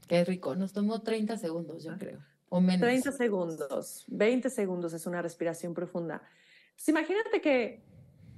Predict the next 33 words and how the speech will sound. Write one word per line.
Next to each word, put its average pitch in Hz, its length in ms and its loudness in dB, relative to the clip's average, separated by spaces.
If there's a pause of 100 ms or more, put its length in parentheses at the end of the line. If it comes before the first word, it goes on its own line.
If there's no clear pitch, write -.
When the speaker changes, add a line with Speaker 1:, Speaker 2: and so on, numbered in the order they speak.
(720)
Speaker 2:
acabas 285 420 0
de 330 100 0
comer 226 400 -2 (1120)
y 190 100 -4
tomas 196 320 0
una 196 140 0
respiración 175 460 -4
profunda. 175 420 -8 (480)
<laughs> - 880 -2
Acabas 294 320 2
de 330 60 4
lavar 247 220 2
los 254 180 0
trastes 254 400 0
y 226 60 -2
tomas 226 300 0
una 214 220 0
respiración 226 580 0
profunda. 196 720 -2
Speaker 1:
Ujú. 214 340 -4 (120)
Speaker 2:
¿Ok? 196 200 0 (960)
Te 240 120 6
paras 294 480 0
y 277 40 2
primero 214 760 -2
ves 214 220 -2
cómo 233 180 0
estás 208 260 -2
y 214 60 -2
tomas 202 260 -2
una 202 140 0
respiración 185 480 -4
profunda. 175 560 -6